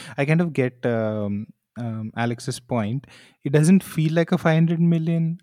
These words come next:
uh, squad. It doesn't feel like a title challenging squad. And I think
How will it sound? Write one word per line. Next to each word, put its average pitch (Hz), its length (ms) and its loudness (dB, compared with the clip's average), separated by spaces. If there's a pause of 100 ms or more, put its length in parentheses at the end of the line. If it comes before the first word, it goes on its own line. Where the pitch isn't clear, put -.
uh, 127 260 -4
squad. 156 380 0 (100)
It 147 200 -4
doesn't 143 260 4
feel 165 220 -6
like 147 240 -4
a 208 160 -6 (200)
title 135 300 2
challenging 117 500 0
squad. 92 380 -6 (460)
And 135 120 -2
I 147 100 0
think 170 380 -2